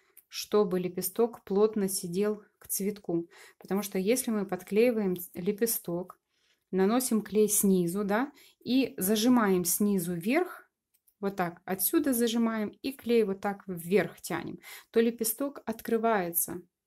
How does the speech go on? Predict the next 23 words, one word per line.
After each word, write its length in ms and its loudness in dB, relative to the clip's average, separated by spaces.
Если 520 4
у 80 -2
нас 240 4
стоит 300 0
цель 280 4
такая, 320 -2
открывать 460 -4
лепесток, 440 -8
то 120 -2
да, 200 2
можно 320 0
формировать 600 -2
так. 380 -14
Но 180 0
пока 400 0
мы 180 -2
держимся, 600 -4
придерживаемся 800 -2
того, 340 -4
чтобы 360 -4
лепесток 520 -4
плотно 420 -2
сидел 560 -2